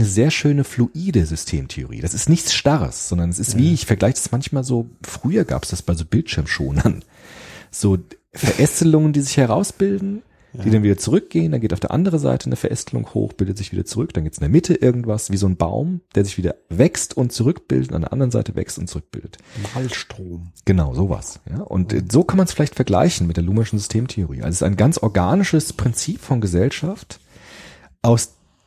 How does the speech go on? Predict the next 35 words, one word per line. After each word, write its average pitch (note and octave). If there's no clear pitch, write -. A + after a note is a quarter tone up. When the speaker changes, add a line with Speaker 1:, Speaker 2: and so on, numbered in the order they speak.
Speaker 1:
deren F3
Kommunikation C#3+
immer D3+
wieder C3+
Funktionen C3
hervorgehen, F2
die A#2
dann A#2+
bedient C3+
werden D3
von B2
Strukturen, D#3+
die C3
gebildet D3
werden B2
für F#3
diese C#3+
Funktion, A#2
die G#2
aus A2
dem B2+
Gesell-, A2
äh, C3
aus -
dem C#3
Kommunika-, D#3
kommunikativen C#3+
Speaker 2:
<laughs> -
Speaker 1:
Strom F3+
der D#3+
Gesellschaft B2+
heraus G#2+
emergieren. G2
Speaker 2:
Oh -
Gott. -